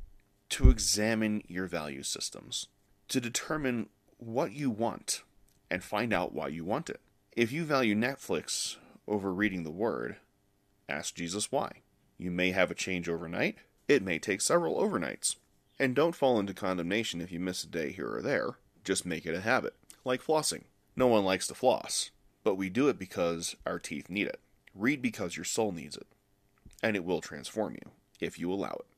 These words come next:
And that's about all we have for today. Thank you for joining me, and, uh, I hope to see you next time in the next podcast. Let's pray. Father,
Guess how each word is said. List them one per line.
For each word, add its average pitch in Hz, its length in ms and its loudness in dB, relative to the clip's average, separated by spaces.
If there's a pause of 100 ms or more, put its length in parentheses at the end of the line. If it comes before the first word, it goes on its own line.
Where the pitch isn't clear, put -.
(360)
And 135 100 4
that's 139 200 4
about 98 220 2
all 82 140 -2
we - 100 -8
have - 200 -10
for - 120 -18
today. - 380 -10 (920)
Thank 123 220 2
you 107 80 0
for 87 100 -6
joining 90 320 0
me, 98 160 -2
and, 71 220 -6
uh, 60 260 -8 (320)
I 87 120 -2
hope 98 180 0
to - 60 -4
see 92 140 6
you 87 100 6
next 80 240 -4
time 85 260 -4
in 71 60 -6
the 71 40 -6
next - 260 -8
podcast. - 600 -8 (240)
Let's 113 200 -2
pray. - 300 -10
Father, 107 440 4